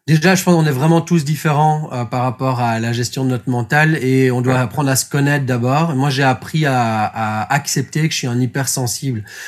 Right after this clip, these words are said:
Speaker 1: Donc, je suis hyper, euh, hyper émotif, euh, hyper réactif parfois au niveau émotionnel. C'est-à-dire que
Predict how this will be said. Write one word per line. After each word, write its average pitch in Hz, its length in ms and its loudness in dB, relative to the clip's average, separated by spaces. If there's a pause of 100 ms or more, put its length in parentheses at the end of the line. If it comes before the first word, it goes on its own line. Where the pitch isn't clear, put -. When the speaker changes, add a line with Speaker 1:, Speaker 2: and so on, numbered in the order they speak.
(120)
Speaker 1:
Donc, 123 80 0
je - 60 -2
suis - 160 0
hyper, 156 520 4
euh, 120 340 -2 (100)
hyper 143 320 0
émotif, 156 680 2
euh, 117 720 0
hyper 147 300 2
réactif 151 680 0
parfois 139 460 -2
au 131 60 2
niveau 123 220 4
émotionnel. 127 640 0
C'est-à-dire 117 300 -4
que 107 360 -6